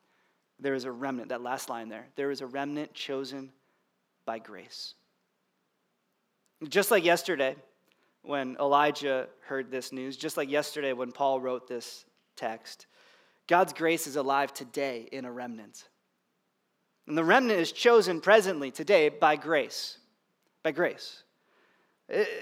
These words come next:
we say, "Isn't this the same way that the Gentiles are saved and chosen? By grace." And we say, "Yes." The question is, does this mean that the Jews are saved and chosen by grace too today? The answer is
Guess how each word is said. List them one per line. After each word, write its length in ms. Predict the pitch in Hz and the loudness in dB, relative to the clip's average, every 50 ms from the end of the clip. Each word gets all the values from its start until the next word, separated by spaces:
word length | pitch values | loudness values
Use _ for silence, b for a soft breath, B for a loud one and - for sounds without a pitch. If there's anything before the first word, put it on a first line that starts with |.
| 170 | -4
we 160 | 202 214 220 240 | -2 0 0 4
say, 240 | - 254 233 214 | 6 8 10 12
"Isn't 220 | 240 277 262 320 320 | 12 10 10 6 4
this 120 | 330 - | 4 4
the 140 | - 262 214 | 2 2 2
same 320 | - - 254 247 247 233 | 4 4 4 6 6 4
way 120 | 233 233 233 | 4 6 6
that 200 | 220 214 208 180 | 6 6 6 4
the 80 | 190 | 2
Gentiles 600 | 185 - 226 254 262 226 - 208 196 190 175 151 | 2 4 4 4 4 4 6 6 8 8 6 4
are 100 | 170 160 | 2 0
saved 360 | 147 - - 185 175 170 160 147 | 0 0 0 0 0 0 0 -2
and 140 | 156 147 | -4 -4
chosen? 400 | - 185 160 143 135 120 127 123 | -2 0 0 0 0 -2 -6 -4
By 120 | 120 143 151 | -2 -2 -2
grace." 600 | 143 175 220 240 220 160 127 123 - - - - | 0 2 4 4 4 4 2 -2 -6 -12 -16 -14
And 100 | - 139 | -12 -10
we 60 | 147 | -10
say, 180 | 139 - 156 147 | -6 -4 -4 2
"Yes." 640 | 143 208 240 170 123 - - - - - - - - _ _ _ _ _ _ _ _ _ _ _ _ _ _ _ _ _ _ | 6 8 8 8 6 2 -4 -8 -10 -10 -12 -14 -18 _ _ _ _ _ _ _ _ _ _ _ _ _ _ _ _ _ _
The 80 | - - | -4 2
question 260 | - 208 190 - 214 | 4 4 4 4 2
is, 120 | 196 170 | 0 2
does 140 | 165 214 202 | 4 4 6
this 200 | 208 277 - - | 6 4 2 2
mean 160 | 254 262 269 | 2 2 2
that 100 | 262 247 | 2 2
the 100 | 202 247 | 2 2
Jews 360 | 196 170 - 247 285 294 247 247 | 0 0 0 0 0 2 4 4
are 80 | 220 | 2
saved 340 | 208 - 233 214 208 196 180 | 4 4 6 6 6 6 6
and 100 | 196 175 | 2 0
chosen 360 | - 208 208 196 175 190 185 | 0 2 2 2 2 2 2
by 140 | 175 185 185 | 2 2 2
grace 440 | 180 - 165 165 160 156 160 - - | 2 0 -2 -2 -2 -2 -4 -8 -12
too 480 | - - - 285 262 196 147 120 - - - | -10 -8 -6 -4 -2 -2 -2 -4 -6 -12 -10
today? 400 | - - 151 135 117 107 - - - _ _ _ _ _ _ _ _ _ _ _ _ _ _ _ - | -6 -2 -2 -2 -2 -2 -6 -12 -20 _ _ _ _ _ _ _ _ _ _ _ _ _ _ _ -20
The 120 | - - | -16 -14
answer 220 | 151 147 - 160 165 | -14 -10 -6 -4 -4
is 280 | 160 156 - - - | -4 -4 -4 -8 -14